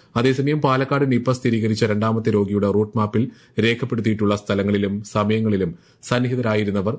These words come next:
നിപ കൺട്രോൾ റൂമുമായി ബന്ധപ്പെടണമെന്ന് ആരോഗ്യവകുപ്പ് നിർദ്ദേശിച്ചു.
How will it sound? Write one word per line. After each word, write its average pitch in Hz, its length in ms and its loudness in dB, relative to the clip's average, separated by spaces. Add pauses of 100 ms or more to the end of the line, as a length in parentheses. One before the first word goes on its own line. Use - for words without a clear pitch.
(120)
നിപ 113 320 0
കൺട്രോൾ 117 400 0
റൂമുമായി 104 360 2
ബന്ധപ്പെടണമെന്ന് 95 760 -2 (380)
ആരോഗ്യവകുപ്പ് 117 680 0
നിർദ്ദേശിച്ചു. 90 460 -4